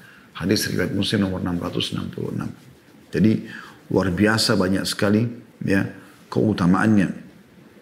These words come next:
Dan yang tidak kalah penting, teman-teman sekalian, adalah hadis yang disampaikan oleh baginda Nabi alaihi salatu wassalam, eh, kepada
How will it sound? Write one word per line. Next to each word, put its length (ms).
Dan 160
yang 320
tidak 240
kalah 240
penting, 240
teman-teman 480
sekalian, 320
adalah 320
hadis 320
yang 80
disampaikan 480
oleh 320
baginda 400
Nabi 320
alaihi 240
salatu 560
wassalam, 560
eh, 400
kepada 640